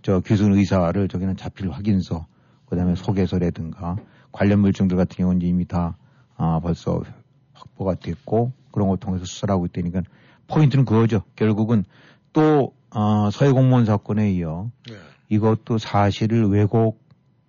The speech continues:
Speaker 1: 은폐, 그다음에 왜곡해서, 아, 정권의 입맛에 맞춰갖고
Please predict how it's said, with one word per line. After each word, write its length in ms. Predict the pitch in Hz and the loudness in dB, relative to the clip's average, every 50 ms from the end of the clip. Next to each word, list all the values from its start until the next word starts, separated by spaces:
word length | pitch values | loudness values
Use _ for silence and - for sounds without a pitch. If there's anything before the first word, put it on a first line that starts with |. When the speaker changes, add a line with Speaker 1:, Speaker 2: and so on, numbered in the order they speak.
| _ _ _ _ _ - | _ _ _ _ _ 2
Speaker 1:
은폐, 560 | 110 113 113 107 - - - 131 123 123 120 113 | 4 4 4 4 2 0 0 2 4 4 2 2
그다음에 320 | 104 95 101 107 110 113 | 0 0 2 2 4 4
왜곡해서, 840 | 107 104 104 107 101 104 98 - - - 92 - - 110 117 131 135 - _ _ _ _ _ _ _ _ _ _ _ - | 4 4 2 2 2 0 -2 -4 -4 -4 -4 -2 0 0 0 -2 -2 -6 _ _ _ _ _ _ _ _ _ _ _ -8
아, 180 | - 92 92 90 | -4 -2 -2 0
정권의 420 | - 110 107 104 - 110 107 107 98 | 2 2 2 2 2 2 2 4 4
입맛에 360 | 98 98 95 90 87 - 101 | 4 4 2 2 2 0 0
맞춰갖고 840 | 92 90 80 80 - - - 82 78 76 - - - - 98 95 | 0 0 -2 -2 -4 -8 -10 -8 -8 -8 -10 -10 -10 -8 -8 -8